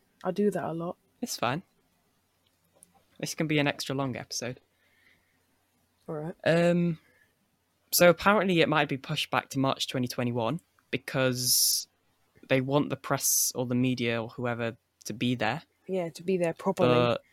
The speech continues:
Speaker 2: yeah. Well, I don't see why they can't do it virtually. Like,
Speaker 1: Mm.
Speaker 2: the media will still be able to watch it virtually unless you do it as, like, an unlisted video and don't give anyone the link or something silly.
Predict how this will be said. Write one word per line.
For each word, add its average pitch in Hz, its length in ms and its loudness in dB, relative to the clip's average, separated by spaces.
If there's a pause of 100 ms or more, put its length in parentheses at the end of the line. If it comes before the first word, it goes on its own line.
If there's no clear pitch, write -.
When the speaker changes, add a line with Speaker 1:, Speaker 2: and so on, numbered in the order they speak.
(1040)
Speaker 2:
yeah. 127 300 -4 (180)
Well, 170 140 4
I 175 120 8
don't 233 160 2
see 185 120 -2
why 151 120 4
they 135 80 -2
can't 110 200 -4
do 117 80 -2
it 107 100 -4
virtually. 127 420 -6
Like, 120 280 -8 (760)
Speaker 1:
Mm. 330 460 -2 (600)
Speaker 2:
the 151 60 0
media 185 380 4
will 151 80 4
still 156 220 2
be 143 140 4
able 139 140 4
to - 80 -4
watch 151 280 4
it 120 100 -6
virtually 110 420 -4
unless 131 300 -4
you 127 60 -6
do 131 100 -4
it - 60 -4
as, 113 100 -4
like, 120 180 -6
an 131 80 -2
unlisted 123 400 -4
video 120 300 -2
and 113 100 -4
don't 113 120 -6
give 117 140 -8
anyone 113 260 -6
the 107 80 -6
link 139 240 -4
or - 60 -6
something - 260 -8
silly. - 340 -10